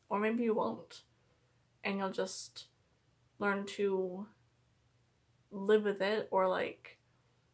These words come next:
do work to it, I guess. But all in all, if you really want to be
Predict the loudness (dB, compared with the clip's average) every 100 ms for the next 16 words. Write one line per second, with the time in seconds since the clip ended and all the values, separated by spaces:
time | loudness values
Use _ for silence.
0 | _ _ -16 -8 0 2 2 2 0 -4
1 | -4 -4 -6 -8 -6 -6 -8 _ _ -4
2 | -2 -4 -6 -8 -10 -14 _ _ _ _
3 | _ _ _ _ _ _ _ _ _ 4
4 | 6 6 2 -8 -20 -20 _ _ _ _
5 | _ _ _ _ _ _ _ _ 8 10
6 | 8 8 8 6 4 -2 -4 -2 -2 0
7 | 2 2 0 -4 -4 -6 -4 -6